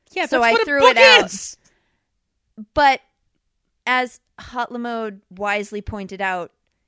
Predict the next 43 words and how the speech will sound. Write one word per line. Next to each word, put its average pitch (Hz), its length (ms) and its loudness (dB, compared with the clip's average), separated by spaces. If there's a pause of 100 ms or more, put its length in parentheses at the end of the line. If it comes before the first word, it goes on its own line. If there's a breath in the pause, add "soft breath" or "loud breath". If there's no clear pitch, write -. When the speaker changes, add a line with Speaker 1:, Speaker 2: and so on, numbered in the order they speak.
Speaker 2:
your 233 160 -4
entire 226 460 -4
performance 214 640 -10
is 175 140 -14
based 185 340 -10
on 185 160 -10
your 175 260 -12
opinion. 160 560 -18 (240)
Speaker 1:
Yes. 147 540 -18 (500)
Speaker 2:
And 233 140 -4
at 247 180 -8
least 311 360 -10
the 254 80 -4
book 247 520 -4
is 208 240 -6
based - 460 -8
in 185 160 -10
fact. - 800 -10
Speaker 1:
It 269 80 -6
would 233 100 -8
be 277 140 -6
like 285 260 -6
someone 233 500 -8
perform-, 220 460 -12 (500)
playing 220 360 -10
Bruce 202 340 -10
Wayne 196 240 -8
in 175 100 -10
a 151 60 -12
Batman 170 440 -8
movie 160 220 -12
and 156 120 -12
being 160 100 -10
like, 165 240 -12
"I 269 140 -4
don't 294 180 -6
believe 208 300 -10
his 175 100 -10
parents 170 400 -10
are 147 80 -14
dead." 127 460 -14 (160)
Speaker 2:
Yeah. - 160 -6 (640 loud breath)
Speaker 1:
No, 208 560 -2